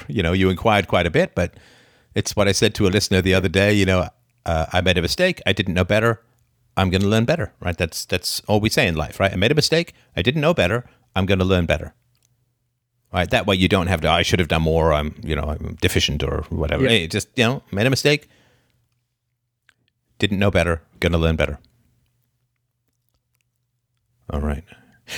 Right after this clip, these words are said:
Speaker 1: So
Speaker 2: Yeah.
Speaker 1: that's the major
Speaker 2: Yeah, that's pretty much.
Speaker 1: outlines of how, how the conversation go for you. How, how you doing?
Speaker 2: Yeah, yeah, it's, that's, that,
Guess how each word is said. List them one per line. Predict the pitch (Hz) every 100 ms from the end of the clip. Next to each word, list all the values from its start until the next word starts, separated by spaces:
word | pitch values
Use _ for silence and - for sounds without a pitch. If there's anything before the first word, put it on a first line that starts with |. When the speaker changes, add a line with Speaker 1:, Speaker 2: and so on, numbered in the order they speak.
| -
Speaker 1:
So | - 143 - - _ _ _
Speaker 2:
Yeah. | 135
Speaker 1:
that's | 107 104
the | 110
major | 95 98 90 80
Speaker 2:
Yeah, | -
that's | -
pretty | - 127
much. | 131 - -
Speaker 1:
outlines | 104 90 92 90 -
of | 107 - - 90 80 -
how, | 104
how | - 113
the | 101
conversation | - 107 92 104 98
go | 95
for | 92
you. | 131 185
How, | 98 95
how | 98
you | 98
doing? | 85 82 _ _ _ _ _ _ _ _ _ _ _ _ _ _ _ _ _ _ _ _ _ _ _ _ - 214
Speaker 2:
Yeah, | 226 151 - -
yeah, | 208 170 165
it's, | 165 - - -
that's, | 180 170 - - -
that, | - 151 156